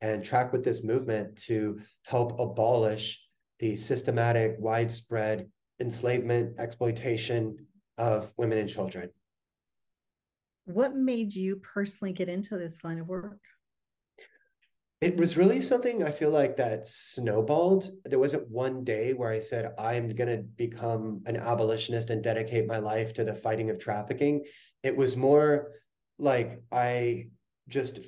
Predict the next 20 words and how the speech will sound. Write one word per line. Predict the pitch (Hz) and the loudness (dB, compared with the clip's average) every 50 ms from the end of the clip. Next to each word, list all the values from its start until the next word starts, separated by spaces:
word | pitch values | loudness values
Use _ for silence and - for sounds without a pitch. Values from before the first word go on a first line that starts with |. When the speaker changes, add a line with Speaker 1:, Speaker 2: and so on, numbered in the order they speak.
| - | -2
Speaker 1:
felt | - 131 127 123 120 120 120 - - - _ _ _ _ | 0 2 4 4 4 2 0 -2 -10 -18 _ _ _ _
once | - 123 127 120 123 | -4 -2 -2 -2 0
I | 127 120 110 | 0 0 2
learned | 110 135 147 170 180 | 2 4 4 6 6
about | 151 127 117 113 113 | 6 4 4 2 2
this | 117 110 113 | 0 0 0
that | - 117 117 | 0 0 0
I, | 113 110 110 - - - | 0 0 0 -2 -6 -8
that | - 117 | -4 -4
I | 113 110 | -2 -2
needed | 110 120 123 123 123 120 | -2 0 0 -2 -2 -2
to | - 127 113 | -2 -4 -2
know | 113 113 107 101 | 0 0 -2 0
more. | 98 117 135 123 101 92 - - _ _ _ _ _ _ _ _ _ _ _ _ - | 0 0 0 0 0 -2 -6 -10 _ _ _ _ _ _ _ _ _ _ _ _ -6
And | 120 120 113 | -4 -4 -2
so | 113 - 139 123 117 117 113 117 | -2 0 0 2 2 2 0 0
investigating | 117 120 110 117 123 127 123 - - 131 123 123 120 117 117 117 | -2 -6 -4 -2 -2 -4 -2 -2 -2 0 2 2 2 2 2 2
it, | 120 117 117 - | 2 2 0 0
researching | 117 120 120 120 120 - - 123 113 117 - 127 117 113 | 0 0 0 0 0 -2 -2 -2 -2 -4 -4 -6 -4 -2
it, | 117 113 113 113 113 | -2 -2 -2 -2 -6